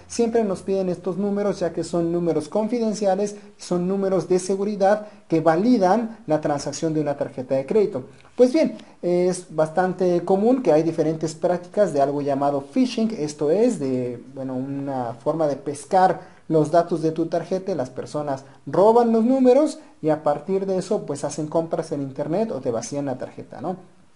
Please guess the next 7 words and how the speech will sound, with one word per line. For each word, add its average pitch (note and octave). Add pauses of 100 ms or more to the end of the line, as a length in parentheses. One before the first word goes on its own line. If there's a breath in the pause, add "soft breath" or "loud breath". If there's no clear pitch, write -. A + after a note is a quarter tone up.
(220 loud breath)
Entonces, E3 (240 loud breath)
¿cómo D4
está C4+
operando G3
este D#3
nuevo D#3+
sistema? D3